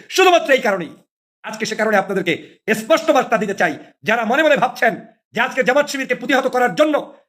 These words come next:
আপনি এরকম কোরআনের ক্লাস তালিমকে বন্ধ করবেন, তাতে আপনি আজকের অপমান অপদস্থ হবেন, নির্যাতিত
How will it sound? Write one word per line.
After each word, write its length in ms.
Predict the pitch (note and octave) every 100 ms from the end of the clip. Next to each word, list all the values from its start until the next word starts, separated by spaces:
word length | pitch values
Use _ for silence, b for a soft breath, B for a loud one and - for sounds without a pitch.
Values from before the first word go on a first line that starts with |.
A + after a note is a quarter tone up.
| -
আপনি 140 | A#3 B3+
এরকম 220 | B3+ B3+ A3+
কোরআনের 280 | C4 E4+ D#4+
ক্লাস 200 | C4+ B3+
তালিমকে 320 | A#3 C#4+ D4+ C4
বন্ধ 120 | C4 C#4
করবেন, 280 | B3 A3+ F3+ - -
তাতে 240 | - A3 A3+ A3 A#3
আপনি 280 | B3 A#3 A3+ F#3+ - - -
আজকের 300 | G#3 G3+ F#3+ G3+
অপমান 260 | G#3+ B3 B3+
অপদস্থ 340 | G3 G3 G#3
হবেন, 220 | G#3+ D#3+ C3+
নির্যাতিত 380 | D#3+ B2 G#3 G3